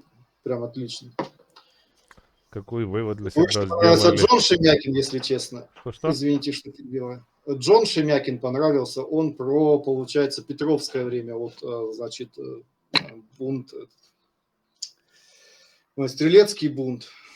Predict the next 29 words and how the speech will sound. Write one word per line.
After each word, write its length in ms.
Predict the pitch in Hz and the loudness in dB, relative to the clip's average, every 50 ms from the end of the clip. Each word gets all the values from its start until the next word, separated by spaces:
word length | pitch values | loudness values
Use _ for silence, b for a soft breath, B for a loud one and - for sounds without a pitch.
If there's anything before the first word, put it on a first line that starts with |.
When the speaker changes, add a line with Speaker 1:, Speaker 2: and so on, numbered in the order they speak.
| B B B | B B B
Speaker 1:
получается, 720 | - 127 127 127 120 - - 131 123 120 120 120 - 127 | -12 -10 -10 -10 -10 -6 -4 -2 -2 -2 -4 -4 -8 -10
и 20 | 120 | -8
вот, 240 | 120 120 113 - - | -8 -8 -10 -8 -8
э, 140 | 131 127 110 - | -8 -8 -8 -4
царевна 520 | - 147 147 139 151 151 139 120 123 120 | -2 0 0 2 2 2 0 0 -4 -8
Софья. 460 | 117 - - 131 123 117 - 120 117 | -10 -8 -6 -6 -6 -6 -8 -12 -12
То 120 | - - 120 | -10 -10 -10
есть, 160 | 117 - 147 | -8 -8 -6
ну, 180 | 156 180 190 | -4 -4 -2
вот 100 | 165 - | -4 -4
все 160 | - - 147 139 | -4 -2 -2 -2
вот 100 | 120 120 | -2 -4
это, 180 | 120 - 123 117 | -8 -10 -8 -4
Меньшиков. 640 | 123 143 147 143 127 - - 117 - - 113 - _ _ _ _ _ _ | -2 0 0 0 -2 -4 -8 -10 -12 -14 -16 -16 _ _ _ _ _ _
То 60 | 143 - | -20 -18
есть, 400 | - - - - - - - _ _ _ _ _ _ _ _ _ _ _ _ _ _ _ _ _ _ _ | -18 -18 -18 -20 -20 -20 -20 _ _ _ _ _ _ _ _ _ _ _ _ _ _ _ _ _ _ _
вся 140 | - - 123 | -20 -18 -16
вот 140 | 120 120 123 | -16 -16 -18
эта 160 | 147 - 147 | -20 -20 -18
история. 400 | 143 - - - 139 135 - - 131 _ _ _ _ _ _ _ _ _ _ _ _ _ _ | -18 -18 -18 -16 -16 -16 -16 -18 -20 _ _ _ _ _ _ _ _ _ _ _ _ _ _
Что 200 | - - - 131 | -16 -10 -6 -4
не 100 | 131 139 | -4 -4
Speaker 2:
Мгм. 20 | |
Speaker 1:
все 160 | - - 151 - | -4 -4 -4 -6
так 180 | 120 120 - | -6 -8 -8
однозначно 600 | 123 - 120 127 123 123 131 117 104 - - - | -8 -8 -8 -10 -10 -10 -10 -12 -12 -14 -16 -18
на 60 | 123 | -16
самом 380 | - - 120 117 117 113 113 110 | -16 -16 -14 -14 -14 -14 -14 -14
деле. 260 | 110 127 - 131 123 | -16 -16 -16 -18 -20